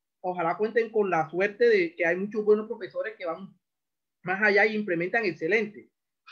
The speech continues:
Pero así no sea, es uno mismo el que debe ser dueño de su destino y decir,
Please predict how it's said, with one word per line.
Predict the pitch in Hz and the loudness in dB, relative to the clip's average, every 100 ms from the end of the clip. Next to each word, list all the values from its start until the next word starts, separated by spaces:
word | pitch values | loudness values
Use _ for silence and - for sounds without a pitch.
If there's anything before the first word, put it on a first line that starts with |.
| - | -2
Pero | 190 | 2
así | 180 - 226 | 2 2 -2
no | 254 262 | 0 2
sea, | 254 247 247 254 254 _ | 6 6 8 6 2 _
es | 208 202 208 | -4 -4 -4
uno | 233 220 | -4 -4
mismo | 220 226 | -4 -4
el | 220 | -6
que | 202 | -4
debe | 180 196 202 | -4 -4 -2
ser | 202 202 _ | -6 -6 _
dueño | _ 196 208 | _ -4 -2
de | 214 | -4
su | 202 | -4
destino | 175 147 196 214 | -6 -6 -10 -6
y | |
decir, | 196 160 202 247 254 | -6 -6 -8 -10 -12